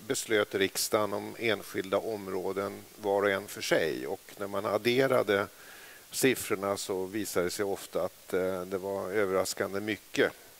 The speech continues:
Eh, och då blev det lätt underskott. Nu bestämmer man ett utgiftstak tre år i förväg.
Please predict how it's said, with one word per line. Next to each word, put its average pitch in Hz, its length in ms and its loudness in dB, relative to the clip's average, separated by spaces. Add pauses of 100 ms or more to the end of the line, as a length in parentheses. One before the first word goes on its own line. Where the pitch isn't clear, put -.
(120)
Eh, 85 320 -2
och 71 200 -6
då 95 120 -4
blev 92 280 0
det 95 80 2
lätt 95 380 -2
underskott. 87 840 -4 (480)
Nu 104 160 -2
bestämmer 131 540 4
man 104 200 2
ett 95 160 0
utgiftstak 98 1080 -2
tre 101 340 2
år 90 280 0
i 95 60 -2
förväg. 92 720 2